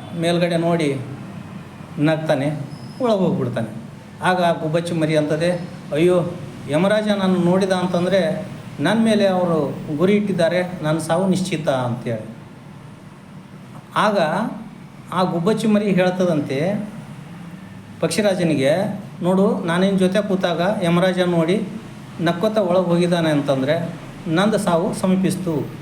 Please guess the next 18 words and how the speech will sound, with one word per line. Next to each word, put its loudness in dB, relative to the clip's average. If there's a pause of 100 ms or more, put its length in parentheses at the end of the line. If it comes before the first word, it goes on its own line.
(640)
ನಾನು 2 (320)
ಅವನ 4
ಒಂದು 2 (1080)
ಗುರಿಗೆ 2
ಗುರಿಯಾದ್ರೆ 2 (140)
ಅದು 2
ನಿನಗೆ 2
ಕೆಟ್ಟ -2
ಹೆಸರು 0
ಬರ್ತದೆ. 0 (1040)
ಗರುಡ 2
ಕೂತು 0 (160)
ಆ 0
ಒಂದು 2 (120)
ಪ-, 2
ಸಣ್ಣ 4
ಒಂದು 2 (200)
ಪಕ್ಷಿಯನ್ನ, 2